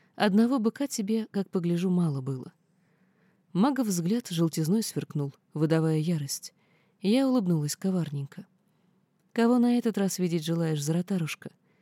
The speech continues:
Издевалась в открытую. «Мой лес, ничего они мне тут не сделают».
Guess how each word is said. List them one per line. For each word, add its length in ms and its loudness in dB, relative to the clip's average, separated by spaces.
Издевалась 640 2
в 40 -4
открытую. 580 -6
«Мой 340 2
лес, 360 -4
ничего 420 2
они 180 -2
мне 160 0
тут 180 -10
не 100 0
сделают». 560 -6